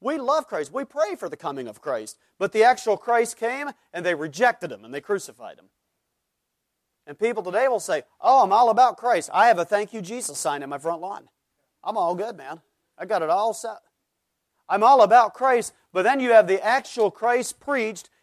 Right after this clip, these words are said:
and his actual practice practice, and they say, "I don't want anything to do with that." "I thought you were for Christ." Just like the Pharisees. We're all for Christ,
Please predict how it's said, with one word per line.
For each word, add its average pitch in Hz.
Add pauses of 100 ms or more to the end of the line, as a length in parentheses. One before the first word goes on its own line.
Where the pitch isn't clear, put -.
and 190
his 185
actual 240
practice 240
practice, 254 (180)
and 180
they 220
say, 196
"I 156
don't 285
want 190
anything 170
to 147
do 185
with 175
that." 170 (2250)
"I 123
thought 190
you 233
were 226
for 160
Christ." 208 (960)
Just 208
like 247
the 220
Pharisees. 233
We're 226
all 294
for 240
Christ, 294